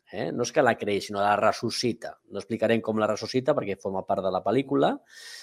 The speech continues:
que és molt curiós com la ressuscita, i a partir d'aquell, d'aquí, ella torna a la vida, però torna a la vida, eh, sent com verge a tots els nivells, mm, afectius, de coneixement,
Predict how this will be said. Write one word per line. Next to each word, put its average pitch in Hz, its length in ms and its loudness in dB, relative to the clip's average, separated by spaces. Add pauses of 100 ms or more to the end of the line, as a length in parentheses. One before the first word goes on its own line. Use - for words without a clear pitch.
(140)
que 104 80 -2
és - 80 -4
molt 110 240 6
curiós 104 380 2
com 98 180 -2
la 98 80 4
ressuscita, 143 640 2 (500)
i 120 80 6
a - 20 4
partir 127 300 8
d'aquell, 160 380 8 (200)
d'aquí, 156 520 2
ella 160 240 10 (120)
torna 175 340 12
a 170 40 12
la 160 120 12
vida, 180 340 6 (680)
però 127 180 10
torna 156 220 8
a 170 40 10
la 165 80 12
vida, 180 520 6
eh, 123 360 10
sent 156 360 4
com 123 240 2
verge 143 440 6
a 170 360 0
tots 135 120 -8
els 143 160 0
nivells, 117 720 0
mm, 98 300 -8
afectius, 151 1080 2
de 104 140 2
coneixement, 135 840 0